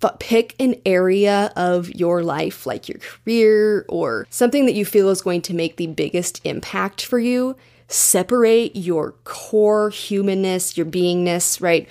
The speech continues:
from whatever that is. Say, "Okay, this is what I, this is what I have done. This is the script that I wrote," right? You wouldn't say, "Oh, I'm, the entireness of who I am and what I am is the sum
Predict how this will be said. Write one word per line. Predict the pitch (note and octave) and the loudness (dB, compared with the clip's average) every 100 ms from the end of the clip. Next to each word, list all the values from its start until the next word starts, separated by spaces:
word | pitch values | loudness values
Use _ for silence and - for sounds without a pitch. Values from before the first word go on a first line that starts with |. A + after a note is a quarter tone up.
| _ | _
from | - - G#3 F#3+ F#3 F3 | -16 0 2 2 0 2
whatever | F#3 E3+ E3 E3 | 2 4 2 2
that | E3 | 2
is. | - - - | 0 -4 -4
Say, | - - | -2 -4
"Okay, | - G3 | -2 -2
this | F3+ F3+ | 0 -2
is | C4 | -2
what | A#3 B3 | -2 0
I, | A#3 A3 F3 - | 0 -2 -6 -8
this | G3+ G#3 | -6 -4
is | G#3+ | 0
what | A3 | 0
I | F#3 | 2
have | F3+ E3+ D#3 | -2 -4 -6
done. | D#3 C#3+ D3+ E3 - - - | -4 -2 -2 -6 -10 -18 -8
This | - G#3 | -4 -2
is | B3+ | -2
the | A3+ | 0
script | F3 - G#3 G3 F#3+ | 0 0 0 -2 -4
that | F3 E3+ | -2 0
I | E3 | 0
wrote," | D3+ D3+ A2+ - - - - | 0 -2 -4 -8 -20 -20 -2
right? | G#3 | 0
You | A#3 B3+ | 2 0
wouldn't | C4+ B3 G#3+ | 0 0 0
say, | - G3+ G3+ - | 2 2 2 0
"Oh, | G#3 F3+ C#3 - | 0 0 -2 -2
I'm, | F3+ F3+ E3+ D#3+ - - _ _ - | -2 -2 -4 -6 -10 -20 _ _ -2
the | G3 | 0
entireness | G3 - C4 B3+ A#3+ G#3 - | 0 0 2 4 4 0 -2
of | D#3+ - | -6 -10
who | - A#3 A#3 | -4 0 2
I | F#3 | 0
am | F#3 F3 F3+ F3+ | -2 -2 -2 -2
and | E3 | 0
what | E3 D#3+ | 0 -2
I | |
am | - F3 F3 F3+ - | -4 -2 -2 -2 -2
is | F3 E3 D#3+ - - - - | -2 -2 -4 -10 -14 -20 -10
the | F3 F3+ E3+ E3 | -6 -4 -4 -4
sum | - - G#3 G3+ A3 A#3 | -2 2 2 2 0 -4